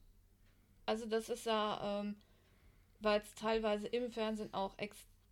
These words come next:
extremst in den Vordergrund gerückt wird, auch mit durch die Medien.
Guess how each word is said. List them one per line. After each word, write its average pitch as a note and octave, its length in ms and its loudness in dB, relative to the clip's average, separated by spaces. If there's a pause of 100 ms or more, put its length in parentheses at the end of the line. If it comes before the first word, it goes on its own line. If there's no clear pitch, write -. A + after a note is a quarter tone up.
(260)
extremst B3+ 680 -2 (560)
in A#3+ 100 2
den B3+ 120 2
Vordergrund A3+ 800 0
gerückt E3 400 -8
wird, F3 220 -4
auch A#3 220 2
mit B3 480 -4
durch A#3 220 -4
die A3 140 -2
Medien. B3+ 460 2